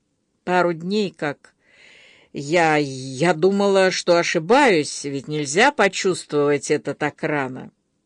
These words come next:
"О чем вы?" вмешался в разговор Нор, глядя поочередно то на подругу, то на Рони круглыми от изумления глазами. "Что давно?"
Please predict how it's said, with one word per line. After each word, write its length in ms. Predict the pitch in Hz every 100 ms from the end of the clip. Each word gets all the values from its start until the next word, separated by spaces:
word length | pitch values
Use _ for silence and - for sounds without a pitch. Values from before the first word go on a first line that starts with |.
| _ _ _ _ -
"О 140 | 165
чем 520 | 165 - 359 370 240
вы?" 280 | 131 127 - _ - - -
вмешался 760 | 131 156 175 - 185 165 - 151
в 60 |
разговор 580 | 156 147 151 156 156 147
Нор, 480 | 147 156 196 294 - _ - - -
глядя 520 | 123 156 185 165 170
поочередно 880 | 165 160 151 - 156 156 147 143 151
то 180 | - 156
на 120 | 151
подругу, 580 | 143 151 143 165 180 220
то 180 | - 240
на 200 | 247 262
Рони 440 | 285 262 165 151
круглыми 720 | - 151 156 170 185 226 226
от 200 | 226 180
изумления 680 | 160 135 139 139 143 139 156
глазами. 560 | 170 196 208 196 147 143
"Что 480 | - - - 311
давно?" 680 | 147 170 180 208 220 139